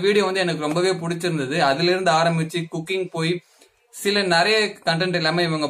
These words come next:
போட்டுட்டு இருக்காங்க. இப்போ start ஆன channel தான். இவங்க சேனல்ல வந்து கிட்டத்தட்ட ஒன் சிக்ஸ்டி ஃபைவ் subscribers இருக்காங்க. So இந்த சேனலை போய் பாருங்க,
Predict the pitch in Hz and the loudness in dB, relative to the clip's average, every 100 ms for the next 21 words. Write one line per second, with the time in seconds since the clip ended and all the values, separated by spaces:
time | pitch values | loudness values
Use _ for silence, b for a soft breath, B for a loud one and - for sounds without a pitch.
0 | 147 160 160 147 131 147 151 156 160 220 | -2 -2 -2 -4 -4 -4 -4 -6 -10 -6
1 | 208 180 175 185 185 165 156 147 135 147 | -2 2 2 2 0 0 0 0 0 0
2 | 165 165 180 170 165 170 165 156 170 170 | 0 0 -2 0 0 2 0 -2 -2 -4
3 | 160 170 156 165 180 180 - 160 151 147 | -4 -2 0 -2 -2 -8 -6 -4 -2 -4
4 | - 175 165 165 139 139 135 151 - b | -4 -4 -4 -4 -2 -2 -2 -4 -8 b
5 | b b b - 214 180 165 170 185 170 | b b b -2 0 0 0 2 2 2
6 | 180 170 156 165 175 | -2 2 2 2 0